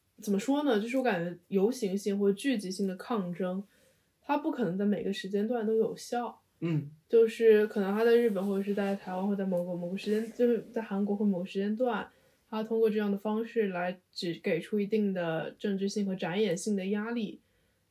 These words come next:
Speaker 1: 但是这个，当，比如说当你的进入下个阶段或再往后的时候，可能这个游行这样的方法就不再适用了。
Speaker 2: 对，它可能是在一个，在某一个历史阶段是一个非常 progressive 的事情，
Speaker 1: 嗯。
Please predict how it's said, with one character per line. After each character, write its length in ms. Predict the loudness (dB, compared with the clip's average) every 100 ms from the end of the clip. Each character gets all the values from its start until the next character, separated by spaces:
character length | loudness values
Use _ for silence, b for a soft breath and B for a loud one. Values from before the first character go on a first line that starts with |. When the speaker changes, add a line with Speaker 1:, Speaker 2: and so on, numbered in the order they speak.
| -8
Speaker 1:
但 80 | -4
是 140 | -4
这 160 | -2 4
个， 400 | 6 6 2 -6 -8
当， 240 | 2 2 4
比 80 | 4
如 60 |
说 60 | 4
当 200 | 4 4
你 120 | 2
的 120 | -2
进 160 | -4 -2
入 80 | -2
下 220 | -2 -2
个 100 | -2
阶 200 | -2 -4
段 180 | -2 -4
或 100 | -2
再 140 | -2
往 160 | -2 -4
后 220 | 0 2
的 120 | 0
时 140 | -2
候， 320 | -4 -4 -4 -8 b b _
可 140 | -4
能 220 | -2 0 0
这 260 | 2 2
个 240 | 2 2 2
游 180 | 0
行 160 | 0 -2
这 60 | -2
样 100 | -2
的 60 |
方 240 | -4 -4 -4
法 180 | -6
就 120 | -4 -6
不 120 | -4
再 160 | -4
适 380 | -6 -8 -4 -4
用 140 | -4 -6
了。 60 | -12 -2
Speaker 2:
对， 180 | 6 6
它 160 | 4 -2
可 180 | 0
能 200 | 0 0
是 220 | 0 2 4
在 200 | 4 2
一 120 | 0
个， 560 | 0 4 4 2 -2 -8 _ _ _
在 120 | 2 4
某 220 | 6 10
一 20 |
个 80 | 12
历 160 | 12
史 140 | 10 4
阶 160 | 4
段 180 | 6 4
是 120 | 4
一 40 | 2
个 60 |
非 80 | 2
常 160 | 0 0
progressive 560 | -2 -2 -2 -2 -4
的 140 | -6 -4
事 180 | -2 -2
情， 200 | -4
Speaker 1:
嗯。 80 | -8